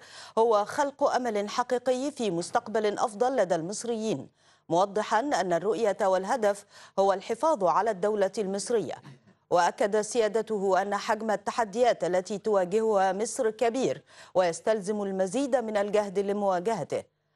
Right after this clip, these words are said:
وتم عرض ثلاث مشروعات جاري تنفيذها، وهي المشروع القومي للقضاء على فيروس سي، ومبادرة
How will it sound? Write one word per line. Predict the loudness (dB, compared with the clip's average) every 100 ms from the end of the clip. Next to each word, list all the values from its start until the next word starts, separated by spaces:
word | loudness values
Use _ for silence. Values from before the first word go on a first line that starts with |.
| _ -2
وتم | 0 2 -2 2
عرض | 2 2 0 -4
ثلاث | 0 2 2 0 -2
مشروعات | -4 0 2 2 2 0 -4 -4
جاري | -2 0 0 -2
تنفيذها، | -4 -4 -6 -2 2 2 0 -6 -20 -8 0
وهي | 2 2
المشروع | 2 -2 -2 2 2
القومي | 0 -2 -2 -2
للقضاء | 0 0 0 0 2 2 2
على | 2 0
فيروس | 2 2 2 -2
سي، | -4 -4 -4 -4 _ _ _
ومبادرة | 0 2 0 0 0 2 0